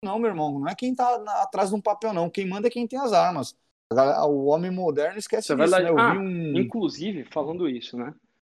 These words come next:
Speaker 2: Cara, é... isso, e-, esse passo, na verdade, o S T F já, já viu isso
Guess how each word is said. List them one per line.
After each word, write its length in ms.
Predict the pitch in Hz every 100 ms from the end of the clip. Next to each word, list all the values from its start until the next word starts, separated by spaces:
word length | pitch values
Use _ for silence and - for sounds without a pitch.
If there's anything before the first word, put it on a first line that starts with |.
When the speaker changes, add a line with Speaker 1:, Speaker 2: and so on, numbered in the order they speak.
| _ -
Speaker 2:
Cara, 400 | 139 165 139 - -
é... 880 | 123 123 127 127 123 120 120 117 110 - - _ - -
isso, 340 | 220 - 180 -
e-, 100 | 143 -
esse 360 | 165 208 117
passo, 460 | - 127 202 - 135
na 140 | 127
verdade, 580 | 131 131 110 120 196 147 -
o 80 | 120
S 180 | 107 -
T 100 | 165
F 280 | 160 - 143
já, 160 | 143
já 720 | 151 156 _ _ _ _ - 139
viu 280 | 123 151 147
isso 320 | 135 - -